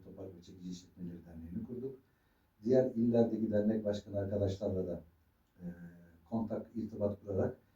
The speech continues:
e, federasyona teşvik ettik. Federasyon kurduk. E,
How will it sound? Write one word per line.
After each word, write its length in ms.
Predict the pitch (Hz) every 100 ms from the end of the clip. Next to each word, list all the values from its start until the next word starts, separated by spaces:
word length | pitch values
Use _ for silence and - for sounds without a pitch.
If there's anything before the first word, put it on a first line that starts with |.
| _ _ -
e, 300 | 87 87 90
federasyona 600 | 104 117 117 - 120 127
teşvik 380 | - - -
ettik. 420 | - - - - -
Federasyon 520 | 110 117 117 135 123
kurduk. 360 | 95 - - - _ _ _ _ _
E, 40 | _